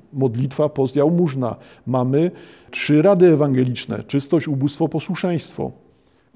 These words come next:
Chrystusa powitali trzej królowie, przynajmniej zgodnie z tradycją, tak? No to, e, widzimy, że te ciągi liczbowe będą się dla nas znowu układały w znaczenia.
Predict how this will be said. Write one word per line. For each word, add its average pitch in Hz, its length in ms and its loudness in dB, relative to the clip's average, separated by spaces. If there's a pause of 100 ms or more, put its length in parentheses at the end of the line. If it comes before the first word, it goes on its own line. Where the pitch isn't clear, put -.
(100)
Chrystusa 160 680 0
powitali 151 600 -2
trzej 160 340 0
królowie, 156 640 2 (680)
przynajmniej 143 300 -2
zgodnie 151 280 2
z 156 60 -8
tradycją, 156 520 0
tak? 139 180 -4 (280)
No 139 80 -8
to, 160 220 -2
e, 165 40 -6 (340)
widzimy, 156 400 2
że 143 120 4
te 156 120 2
ciągi 160 480 2 (380)
liczbowe 147 720 4 (840)
będą 156 320 2
się 165 140 0
dla 151 180 0
nas 165 420 -2
znowu 165 400 0
układały 156 640 0 (120)
w 151 80 -2
znaczenia. 160 600 0